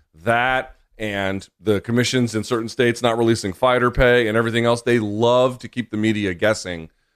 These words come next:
so that they can just pretend that their talking points are the actual truth. It's a very interesting way to go about business. But here are the big takeaways that you need to know about. Good news, for one. They had an increase in sponsorships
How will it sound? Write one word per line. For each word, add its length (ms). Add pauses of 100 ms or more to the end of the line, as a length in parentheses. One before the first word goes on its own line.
so 140
that 100
they 140
can 160
just 260
pretend 460
that 100
their 140
talking 420
points 320
are 100
the 140
actual 380
truth. 320
It's 140
a 20
very 240
interesting 420
way 120
to 60
go 220
about 220
business. 400 (680)
But 80
here 180
are 60
the 80
big 260
takeaways 500
that 100
you 80
need 160
to 100
know 160
about. 320 (340)
Good 200
news, 320
for 200
one. 340 (320)
They 100
had 240
an 140
increase 640
in 240
sponsorships 960